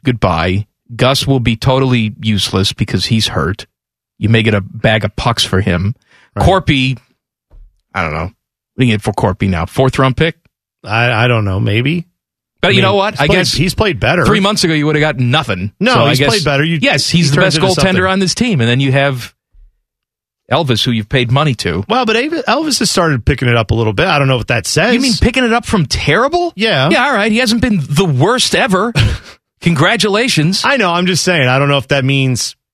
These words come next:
Speaker 2: well, now that there's nothing on the line, he's able to play better, or maybe it is genuinely he's found something
Speaker 1: I don't
Speaker 2: and
Speaker 1: know. But
Speaker 2: it'll
Speaker 1: Corpy's
Speaker 2: stick.
Speaker 1: obviously gotta move. You know, you got Tarasov waiting in the wings, and he's out of options next season.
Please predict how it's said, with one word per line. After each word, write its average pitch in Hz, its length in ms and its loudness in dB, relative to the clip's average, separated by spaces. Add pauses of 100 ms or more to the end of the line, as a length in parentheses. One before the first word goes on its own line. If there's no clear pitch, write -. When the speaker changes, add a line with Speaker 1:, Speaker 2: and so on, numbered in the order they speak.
Speaker 2:
well, 139 120 2
now 151 180 2
that 131 100 -4
there's 127 200 0
nothing 139 240 2
on 135 120 2
the 123 60 2
line, 180 540 0 (500)
he's 123 520 0
able 131 260 0
to 123 60 0
play 147 260 0
better, 233 360 0
or 165 160 0
maybe 180 260 2
it 175 60 0
is 165 160 -2
genuinely 143 480 2
he's 127 220 -2
found 127 260 2
something 131 320 0
Speaker 1:
I 170 60 2
don't 120 120 2
Speaker 2:
and - 20 0
Speaker 1:
know. 117 240 -4
But - 80 -6
Speaker 2:
it'll 107 120 -2
Speaker 1:
Corpy's 175 320 2
Speaker 2:
stick. 170 80 2
Speaker 1:
obviously 156 360 0
gotta 135 180 2
move. 131 480 0 (300)
You - 60 0
know, - 60 2
you - 60 2
got 165 100 -2
Tarasov 180 640 0
waiting 156 260 0
in 151 60 2
the 143 60 2
wings, 139 280 2
and 131 80 2
he's 196 160 0
out 175 140 2
of 139 80 0
options 139 460 -2
next 90 200 -4
season. 78 340 -4